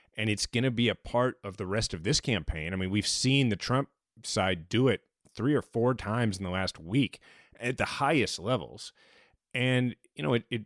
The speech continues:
it drives the narrative. I mean, that's the thing. It's easy for us to take it for granted because we see the news reports about it that say, "Oh, the, you know, Twitter said this was manipulated video." But the thing is, is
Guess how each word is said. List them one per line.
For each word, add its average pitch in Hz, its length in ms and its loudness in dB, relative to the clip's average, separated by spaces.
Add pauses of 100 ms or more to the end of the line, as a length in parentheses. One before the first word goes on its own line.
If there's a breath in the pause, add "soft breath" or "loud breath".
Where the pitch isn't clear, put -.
(120)
it 113 140 -6
drives 117 460 4
the 117 80 2
narrative. 104 520 2
I 98 40 -12
mean, 120 120 2
that's 160 160 4
the 165 60 0
thing. 175 180 2
It's - 160 0
easy 170 320 2
for 139 140 -2
us 131 140 2
to 123 100 -4
take 123 180 2
it 120 120 -4
for 104 80 -4
granted 101 560 2 (300)
because 135 720 4 (640 soft breath)
we 120 180 0
see 143 300 4
the 117 100 2
news 127 360 6
reports 101 400 2
about 92 240 2
it 92 80 -2
that 98 120 -6
say, 104 200 0
"Oh, 98 280 2
the, 107 200 -2
you 107 100 -6
know, 92 80 -2
Twitter 123 380 4
said 107 220 2
this 107 180 2
was 104 120 -2
manipulated 98 560 2
video." 90 360 0 (420 loud breath)
But 127 80 -4
the 135 80 2
thing 180 200 4
is, 185 140 6
is 139 160 2